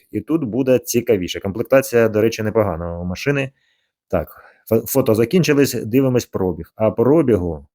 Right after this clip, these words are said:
вісьмий місяць двадцять третього року. Два з половиною роки пройшло, було триста тридцять два. Тобто зараз реальний пробіг у машини,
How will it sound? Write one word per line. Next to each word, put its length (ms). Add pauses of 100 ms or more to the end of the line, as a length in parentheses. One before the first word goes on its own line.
(720)
вісьмий 640
місяць 560
двадцять 480
третього 520
року. 460 (180)
Два 280
з 40
половиною 420
роки 200
пройшло, 300
було 220
триста 500
тридцять 440
два. 280 (280)
Тобто 360
зараз 520 (120)
реальний 340
пробіг 360
у 140
машини, 480